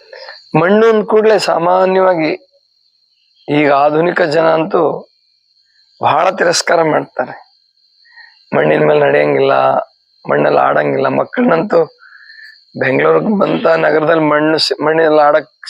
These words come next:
ಸಿಗೋದು ಇಲ್ಲ. ಅಷ್ಟ್ರ ಮಟ್ಟಿಗೆ ಕಾಂಕ್ರೀಟ್ ಕಾಡ್ ಮಾಡ್ಕೊಂಡ್ಬಿಟ್ಟಿದ್ದಾರೆ. ರಸ್ತೆಗಳು, ಫುಟ್‌ಪಾತ್‌ಗಳು ಎಲ್ಲ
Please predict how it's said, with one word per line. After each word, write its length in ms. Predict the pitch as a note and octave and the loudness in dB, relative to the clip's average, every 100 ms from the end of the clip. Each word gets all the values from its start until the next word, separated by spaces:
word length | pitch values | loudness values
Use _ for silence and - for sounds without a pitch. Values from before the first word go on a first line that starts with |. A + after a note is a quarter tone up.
| - | -8
ಸಿಗೋದು 300 | C#3+ D#3+ E3+ | -2 0 0
ಇಲ್ಲ. 180 | D3 B2+ - _ _ _ _ _ _ _ _ _ _ - | 0 -2 -6 _ _ _ _ _ _ _ _ _ _ -6
ಅಷ್ಟ್ರ 320 | C3 - E3 | -6 -2 -2
ಮಟ್ಟಿಗೆ 800 | D#3+ D3+ F3 D#3+ D#3+ C#3 G#3+ _ _ _ _ _ _ _ - | 0 -2 -2 0 0 0 -4 _ _ _ _ _ _ _ -8
ಕಾಂಕ್ರೀಟ್ 440 | - D3+ C3+ D#3+ | -4 -2 -2 -4
ಕಾಡ್ 240 | - D#3+ D#3 | -2 -2 0
ಮಾಡ್ಕೊಂಡ್ಬಿಟ್ಟಿದ್ದಾರೆ. 1120 | D3+ D3+ D3+ D3+ D3+ D3 D3 C#3 D3 - _ _ _ _ _ _ _ _ _ _ _ _ C#2 B1+ G1+ - - - | 0 0 0 -2 -2 0 0 0 -2 -8 _ _ _ _ _ _ _ _ _ _ _ _ -12 -8 -8 -10 -14 -6
ರಸ್ತೆಗಳು, 920 | D3 C#3+ - D#3+ D3 C#3+ C3+ G2+ F#2 _ _ - _ - - | -2 -2 -2 -2 0 0 -2 -4 -14 _ _ -20 _ -14 -8
ಫುಟ್‌ಪಾತ್‌ಗಳು 760 | C3+ - D3+ F#3 D3 C#3 C3+ | -6 -2 -4 -2 -2 0 0
ಎಲ್ಲ 340 | C3+ C#3 D3+ | 2 2 2